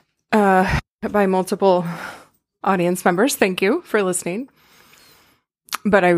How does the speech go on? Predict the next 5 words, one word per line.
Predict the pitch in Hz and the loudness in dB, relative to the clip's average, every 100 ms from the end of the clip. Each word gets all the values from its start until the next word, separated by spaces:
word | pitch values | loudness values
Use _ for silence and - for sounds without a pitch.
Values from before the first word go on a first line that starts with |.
| 170 | 2
have | 170 180 160 160 | -2 -4 -6 -4
really | 196 240 233 214 | -2 0 2 2
been | 180 170 170 | 2 0 -2
sitting | - 165 165 160 160 - | 0 0 2 0 -4 -4
with | 165 151 139 - - - | -2 0 -2 -6 -16 -18